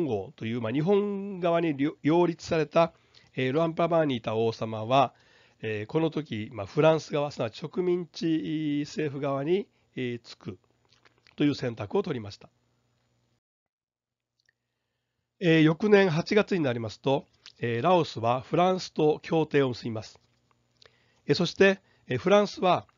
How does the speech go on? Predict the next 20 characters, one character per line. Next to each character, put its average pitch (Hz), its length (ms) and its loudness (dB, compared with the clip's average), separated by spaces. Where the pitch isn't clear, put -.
ル 185 100 2
ア - 20 4
ン 208 80 0
パ 202 140 -2
バ 202 180 2
ー 165 40 0
ン 131 120 -4
の、 123 680 -2
お 123 60 -8
ー、 - 40 -12
シ 170 160 -4
ー 175 40 -2
サ 190 120 -6
ワ 185 120 0
ン 170 100 -2
ウ - 20 0
ォ 175 40 0
ン - 60 -8
王 117 220 -2
が、 123 260 -2